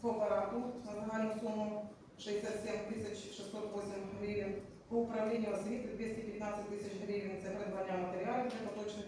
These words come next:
ремонтів дошкільних закладів, для оплати, м, послуг по дезінфекції, лабораторних досліджень по закладам загальної середньої освіти на сто п'ятнадцять тисяч гривень. По відділу соціального захисту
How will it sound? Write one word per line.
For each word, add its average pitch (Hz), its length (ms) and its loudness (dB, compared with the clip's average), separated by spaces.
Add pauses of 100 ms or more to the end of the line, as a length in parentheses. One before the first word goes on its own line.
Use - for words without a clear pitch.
ремонтів 196 380 -2 (480)
дошкільних 190 520 -2 (480)
закладів, 190 520 2 (440)
для 202 100 2
оплати, 208 340 4 (360)
м, 175 180 -2 (760)
послуг 269 360 4 (540)
по 208 80 -4
дезінфекції, 208 840 0
лабораторних 185 640 0
досліджень 190 480 -2
по 185 60 2 (500)
закладам 190 420 0
загальної 185 380 0
середньої 185 440 2
освіти 180 280 -2
на 175 60 -2
сто 175 140 -2
п'ятнадцять 175 440 -2
тисяч 175 320 -4
гривень. 175 280 -2 (480)
По 240 80 2 (200)
відділу 262 340 2
соціального 226 640 2
захисту 220 360 -2